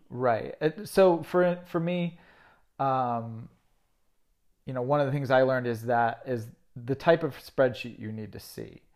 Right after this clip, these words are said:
And so I can look at a two-month forecast and look at the, and look at trends and trend out and understand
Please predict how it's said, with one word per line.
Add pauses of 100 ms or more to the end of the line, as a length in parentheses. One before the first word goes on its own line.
(180)
And
so
I
can
look
at
a (1300)
two-month
forecast (500)
and
look
at
the, (100)
and
look
at
trends
and
trend
out
and
understand